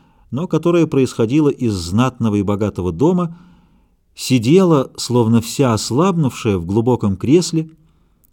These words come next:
причём близ неё была только её келейница,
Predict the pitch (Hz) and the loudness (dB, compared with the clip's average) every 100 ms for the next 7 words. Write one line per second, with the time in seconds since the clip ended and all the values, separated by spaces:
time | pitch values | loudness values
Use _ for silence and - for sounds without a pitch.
0 | _ 95 104 127 110 95 104 - 101 156 | _ -4 -2 2 2 2 0 0 2 2
1 | 110 113 113 135 120 117 107 104 104 113 | 2 0 0 -2 -2 0 0 -2 -2 0
2 | 170 190 170 - 156 | 2 0 -2 -2 -4